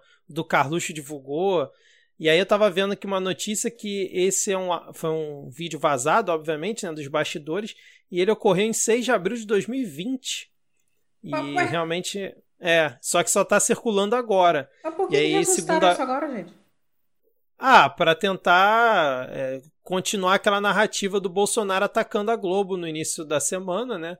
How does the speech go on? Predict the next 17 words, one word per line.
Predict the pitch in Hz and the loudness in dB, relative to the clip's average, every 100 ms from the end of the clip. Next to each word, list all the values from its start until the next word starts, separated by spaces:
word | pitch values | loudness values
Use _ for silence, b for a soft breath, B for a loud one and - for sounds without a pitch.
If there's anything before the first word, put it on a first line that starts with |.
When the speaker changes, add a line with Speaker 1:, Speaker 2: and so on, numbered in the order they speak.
| b b b b | b b b b
Speaker 2:
Hum. | 196 202 | -8 -4
Speaker 1:
É, | 135 127 123 | -4 -4 -6
quando | - 139 | -8 -6
ele | 147 | -4
mandou | 151 143 | -4 0
a | 147 | 0
jornalista | 147 151 147 - 160 | -2 -4 -4 -4 -2
calar | 160 160 | 2 4
a | |
boca, | 139 143 175 208 | 2 0 -2 -2
acho | 196 | -4
que | - 220 | -2 -2
acaba | 180 202 190 214 214 170 131 _ _ _ - | 0 2 2 4 2 0 -8 _ _ _ -18
vindo | 147 160 170 | -10 0 2
a | |
reboque, | 165 185 160 175 170 156 | 2 0 4 2 2 -8
né? | 135 | -8